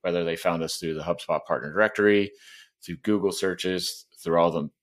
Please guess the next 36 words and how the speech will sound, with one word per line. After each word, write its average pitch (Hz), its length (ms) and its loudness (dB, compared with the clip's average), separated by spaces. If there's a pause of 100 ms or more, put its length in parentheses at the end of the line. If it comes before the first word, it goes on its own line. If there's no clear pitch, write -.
(180)
content 95 440 0
that 87 160 4
we 95 80 2
put 90 240 2
all 90 180 8
over 82 220 4
LinkedIn 87 500 2
and 80 120 -2
where 80 140 -2
people 76 280 -6
are 71 80 -4
seeing 98 280 2
us, 104 220 0 (560)
however 95 380 6
they 85 120 2
find 113 320 4
us, - 300 0 (880)
it's 104 140 -2
all 107 260 6
about 98 280 4
the 87 80 -4
journey, 73 440 -4 (140)
right? 82 320 -2
And 82 520 -2 (580)
we 101 100 -10
kind 113 200 0
of 110 100 -2
took 107 200 -2
a 101 60 2
look 101 320 0
at 98 140 4
this 90 220 0
from, 87 460 -2 (180)
uh, 85 440 2 (560)
an 87 160 -4
exercise. 95 580 2